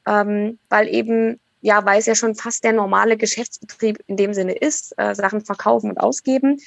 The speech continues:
Es, und es ist im Endeffekt, und das ist vielleicht, ähm,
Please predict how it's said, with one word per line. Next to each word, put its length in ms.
Es, 320
und 180
es 120
ist 120
im 140
Endeffekt, 540
und 100
das 100
ist 140
vielleicht, 400
ähm, 480